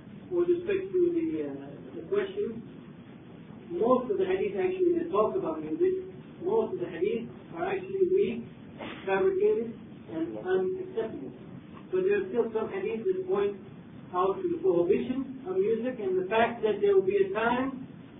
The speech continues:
when people try to make musical instruments legal.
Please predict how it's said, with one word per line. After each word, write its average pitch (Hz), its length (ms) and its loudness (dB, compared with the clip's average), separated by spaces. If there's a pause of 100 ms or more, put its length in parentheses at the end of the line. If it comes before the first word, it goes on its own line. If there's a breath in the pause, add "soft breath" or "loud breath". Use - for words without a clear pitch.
(140)
when 180 220 0
people 233 440 2
try 214 240 4
to 185 100 0 (180)
make 285 480 4 (2000)
musical 208 480 0
instruments 196 520 -2 (200)
legal. 175 360 0